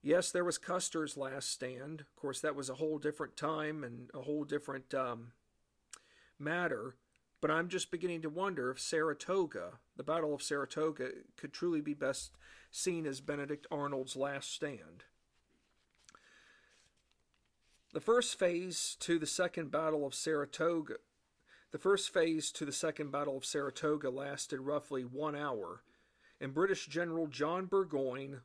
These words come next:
lost nearly four hundred men, including many grenadiers, light infantry, to artillery. He lost a lot of artillery pieces. General Gates sent Major John Armstrong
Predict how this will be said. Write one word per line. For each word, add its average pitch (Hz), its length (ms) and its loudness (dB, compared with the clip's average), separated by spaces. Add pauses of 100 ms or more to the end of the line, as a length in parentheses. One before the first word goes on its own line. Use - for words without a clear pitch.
(100)
lost 151 460 -2
nearly 147 340 0
four 190 580 4 (120)
hundred 165 500 -2
men, 135 560 -4
including 139 640 -4
many 208 220 -2
grenadiers, 139 1040 -4
light 135 320 -6
infantry, 143 720 -6 (540)
to 175 140 6
artillery. 160 880 4 (560)
He 139 120 -8
lost 156 300 0
a 170 40 -2
lot 156 180 4
of 160 80 -2
artillery 156 600 2
pieces. 101 580 -10 (560)
General 202 420 4
Gates 165 380 -2
sent 165 300 -2
Major 156 380 0
John 151 460 -2
Armstrong 151 840 -2